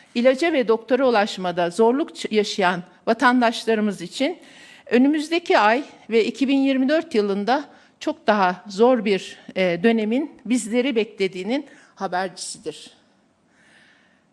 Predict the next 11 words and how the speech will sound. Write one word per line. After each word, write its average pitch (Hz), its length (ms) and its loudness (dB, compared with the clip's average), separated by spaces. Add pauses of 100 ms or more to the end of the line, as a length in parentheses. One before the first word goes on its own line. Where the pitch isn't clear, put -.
(300)
Halkımızın 330 840 -4
gündemi 254 560 0 (420)
enflasyondur, 233 1080 -2 (1300)
yoksulluktur, 220 1120 -2 (1000)
gıdaya 214 440 2
erişimde 277 800 0
zorluktur, 277 880 2 (360)
sağlık 208 520 2
hizmetlerine 277 720 0
erişimde 269 460 0
zorluktur 277 840 -2